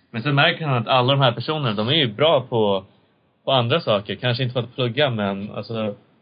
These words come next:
alla har ju sina, sina grejer de är bra på. Och till slut så liksom lyckades, lyckas de, eh,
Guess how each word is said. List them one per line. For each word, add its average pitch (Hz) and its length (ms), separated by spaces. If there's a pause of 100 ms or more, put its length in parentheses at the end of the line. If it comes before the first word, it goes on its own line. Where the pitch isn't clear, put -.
(120)
alla 131 300
har 151 180
ju 123 180
sina, 110 440
sina 110 600
grejer 110 300
de 104 120
är 101 60
bra 135 320
på. 92 200 (760)
Och 120 100
till 120 80
slut 143 300
så 107 460 (960)
liksom 117 640
lyckades, 127 560 (220)
lyckas 135 480
de, 104 360
eh, 101 420